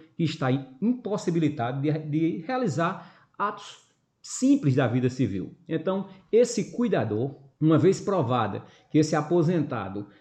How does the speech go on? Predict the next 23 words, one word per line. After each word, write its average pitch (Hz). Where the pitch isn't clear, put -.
necessita 165
desse 151
cuidador 117
diuturnamente, 160
esse 131
segurado 147
ele 160
pode 190
requerer 139
junto 147
ao 131
I 123
N 120
S 117
S, 123
lembrando 156
sempre, -
se -
ele 151
for 156
aposentado 156
por 151
invalidez, 190